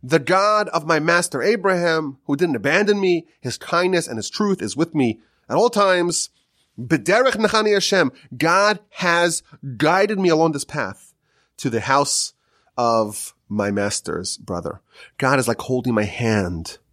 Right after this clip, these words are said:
Eliezer realizes. He's leading me. He's guiding me in the straight path, in this proper path, in this correct path.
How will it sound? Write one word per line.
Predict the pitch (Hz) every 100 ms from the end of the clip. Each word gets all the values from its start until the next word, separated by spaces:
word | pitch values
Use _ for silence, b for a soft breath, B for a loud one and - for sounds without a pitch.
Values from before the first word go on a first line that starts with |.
| _
Eliezer | 92 92 90 90 85 - -
realizes. | 92 85 - 92 -
He's | 117 113
leading | 135 160 185 185 175 135
me. | 107
He's | 127 139 120 B B 123
guiding | 131 156 190 220 190
me | 143
in | 127
the |
straight | 127 - 196 214 -
path, | 180
in | 123
this | 139
proper | - 202 208 196
path, | 175 135
in | 156
this | 170
correct | - 214 254 262 -
path. | 190 139